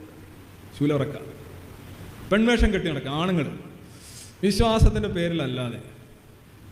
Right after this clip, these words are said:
ആണുങ്ങൾ പെണ്ണുങ്ങളടക്കം സംസാരിക്കുന്ന പോലും സഹിക്കാൻ വയ്യാത്ത ഒരു സമൂഹമാണ്. അത്രയ്ക്ക് പാട്രിയാർക്കിക്കൽ, എന്താ പറയുക, ആ, ആധിപത്യമുള്ളൊരു സമൂഹമാണ്. അവിടെയാണ് എന്തോ വലിയ സാധനം പ്രതീക്ഷിച്ചുകൊണ്ട് വെറുതെ ചെയ്യുന്നൊന്നുമല്ല. എൻ്റെ കൂട്ടൊരു, ഒരു സർക്കിൾ ഇൻസ്പെക്ടർ ഉണ്ട്, ഭയങ്കര,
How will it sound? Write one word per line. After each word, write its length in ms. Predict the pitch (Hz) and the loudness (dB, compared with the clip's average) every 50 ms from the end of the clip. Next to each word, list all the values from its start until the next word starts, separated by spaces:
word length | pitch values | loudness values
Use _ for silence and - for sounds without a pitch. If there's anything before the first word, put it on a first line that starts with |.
| - 143 151 | -2 0 2
ആണുങ്ങൾ 280 | 170 175 185 190 190 190 190 196 | 2 2 2 2 0 0 0 2
പെണ്ണുങ്ങളടക്കം 440 | 170 160 175 185 196 185 190 196 190 180 | 2 2 2 2 2 2 0 0 2 2
സംസാരിക്കുന്ന 440 | 160 165 160 202 202 202 202 208 208 | 0 2 2 0 2 2 2 2 2
പോലും 140 | 202 202 190 - | 2 4 4 4
സഹിക്കാൻ 240 | 175 170 180 175 175 | 4 4 2 2 2
വയ്യാത്ത 180 | 170 170 165 165 160 | 2 2 0 0 2
ഒരു 60 | 160 151 | 2 2
സമൂഹമാണ്. 300 | 135 135 131 131 113 110 - - - - 143 | 2 2 -2 -2 -4 -6 -10 -12 -8 -8 -8
അത്രയ്ക്ക് 340 | - - - 208 196 196 190 - - | -6 4 4 4 4 4 -2 -4 -4
പാട്രിയാർക്കിക്കൽ, 720 | - 156 165 180 165 185 190 185 180 170 170 170 175 170 - - - - 113 139 - - - - - - - - - 135 | -2 0 0 2 4 2 2 2 2 0 0 0 0 0 0 -2 -4 -10 -12 -14 -16 -18 -20 -20 -20 -20 -20 -16 -10 -4
എന്താ 100 | 139 143 143 | -2 0 2
പറയുക, 220 | 143 139 127 123 120 110 107 - - - - - - - - - 127 | 2 2 2 0 -2 -4 -6 -10 -12 -14 -14 -16 -16 -16 -14 -10 -8
ആ, 20 | 120 117 117 117 113 110 107 - - 113 131 151 | -6 -6 -6 -6 -8 -8 -10 -8 -4 0 2 2
ആധിപത്യമുള്ളൊരു 640 | 175 190 175 214 196 196 190 190 180 170 170 156 - 135 | 4 6 6 6 6 6 2 2 0 0 0 -2 -2 -2
സമൂഹമാണ്. 320 | 127 131 123 123 107 104 104 - - - - 131 | -2 -2 -4 -6 -8 -10 -12 -14 -16 -12 -6 -4
അവിടെയാണ് 400 | 143 156 170 175 160 156 160 170 - - - - - - - - - - - - - 135 | -2 0 0 0 0 0 0 -2 -4 -6 -10 -14 -16 -16 -18 -18 -20 -20 -20 -10 -4 -2
എന്തോ 180 | 147 160 165 165 170 170 180 185 170 | 0 2 2 4 4 4 4 2 2
വലിയ 180 | 160 156 156 165 156 147 | 2 2 2 0 2 2
സാധനം 320 | 143 139 147 156 160 165 151 | 2 2 2 2 2 2 2
പ്രതീക്ഷിച്ചുകൊണ്ട് 580 | 156 151 151 151 139 - - - 143 139 131 135 139 - - - - 156 | 2 2 2 2 0 -2 -2 0 0 0 0 -2 -6 -10 -10 -4 0 2
വെറുതെ 200 | 180 208 254 277 | 4 4 4 2
ചെയ്യുന്നൊന്നുമല്ല. 380 | 254 277 269 262 254 226 175 156 156 | 2 2 0 2 2 2 2 2 2
എൻ്റെ 100 | 190 220 202 | 2 0 0
കൂട്ടൊരു, 280 | 214 208 214 208 208 202 185 - - - - - - 165 | 0 0 2 2 2 0 0 -2 -6 -8 -12 -8 -6 -4
ഒരു 80 | 165 160 180 | -4 -2 -2
സർക്കിൾ 180 | 160 160 196 190 185 | -2 -2 0 -2 -2
ഇൻസ്പെക്ടർ 280 | 170 - 170 160 147 131 | 0 0 -2 0 0 -2
ഉണ്ട്, 100 | 127 135 165 | 0 0 0
ഭയങ്കര, 260 | 202 240 240 240 233 | 0 2 2 2 2